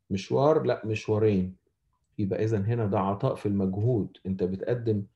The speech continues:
مجهودك في العطاء. "من سألك فأعطه، من أراد أن يقترض منك فلا ترده." خلي بالكم الآية دي، آه، م-، مفتوحة خالص، مفيش فيها أي restrictions، مفيش فيها أي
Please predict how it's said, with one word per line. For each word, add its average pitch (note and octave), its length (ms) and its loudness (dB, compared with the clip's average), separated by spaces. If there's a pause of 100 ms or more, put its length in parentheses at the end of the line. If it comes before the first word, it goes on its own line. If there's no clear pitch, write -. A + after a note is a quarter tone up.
(140)
مجهودك F#2+ 800 -2 (280)
في - 100 -6
العطاء. F#2+ 460 -4 (480)
"من F3 220 4
سألك C#3+ 800 -2 (200)
فأعطه، G#2+ 560 -2 (500)
من A#2 200 0
أراد C3 340 2
أن G#2 180 -2
يقترض G#2 520 0
منك A#2 500 0 (340)
فلا B2 240 2
ترده." G2+ 520 -2 (800)
خلي B2 200 0
بالكم B2+ 340 0
الآية B2 300 2
دي، C3+ 320 -2 (540)
آه، F2+ 80 -4
م-، - 280 -4
مفتوحة A#2+ 560 -4
خالص، - 760 -4
مفيش C#3 380 -4
فيها C#3+ 300 -4
أي B2 360 0
restrictions، G#2 680 -6
مفيش F#2+ 300 -10
فيها C3 260 -2
أي B2 240 -2